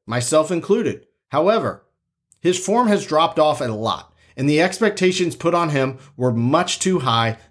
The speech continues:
too soon. I can confidently remove him from the final player pool at this point, which I know some fans don't want to hear, but I do know they will all agree with the decision. He just isn't ready for this. And while the experience would be great for him to have,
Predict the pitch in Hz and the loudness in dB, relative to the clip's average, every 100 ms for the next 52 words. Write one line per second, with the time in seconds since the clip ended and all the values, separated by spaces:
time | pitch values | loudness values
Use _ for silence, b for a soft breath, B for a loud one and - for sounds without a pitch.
0 | - - 160 135 143 101 - _ _ _ | -8 0 0 2 0 -2 -6 _ _ _
1 | _ - 160 175 160 165 175 202 240 220 | _ -2 0 -2 -4 -2 -2 0 -2 0
2 | 202 180 165 151 151 143 143 143 B B | 2 2 2 2 0 0 -2 -4 B B
3 | - 147 160 196 185 185 156 156 - 131 | -10 -2 0 2 0 0 0 0 0 0
4 | 131 120 123 120 104 101 - 98 92 b | 0 0 -2 -2 -4 -10 -10 -14 -14 b
5 | b - 143 160 135 143 170 185 185 160 | b -8 -2 0 2 2 2 2 0 -2
6 | - 147 147 120 131 131 127 135 123 247 | 0 0 0 0 -2 -2 -4 -4 0 0
7 | 139 92 _ _ _ _ 120 117 120 170 | 0 -4 _ _ _ _ -2 -2 0 2
8 | 277 185 127 131 b b _ 127 131 - | 2 2 2 0 b b _ -2 -2 -6
9 | - 151 160 147 135 151 123 120 123 110 | -2 2 2 2 0 2 2 -2 -4 -6
10 | 113 190 147 92 _ _ _ _ - 185 | -2 -2 -2 -6 _ _ _ _ -6 -2
11 | 165 170 - 147 156 185 135 165 196 - | -2 -2 -2 -2 0 -2 0 2 2 0
12 | 110 - - - b b 143 156 180 185 | -8 -8 -18 -20 b b 0 2 4 2
13 | 156 165 190 247 226 190 156 139 123 127 | 2 0 0 2 0 -2 -2 -4 -2 0
14 | 139 156 147 143 127 113 110 139 208 | 0 0 -2 -2 -2 -2 -2 -2 -4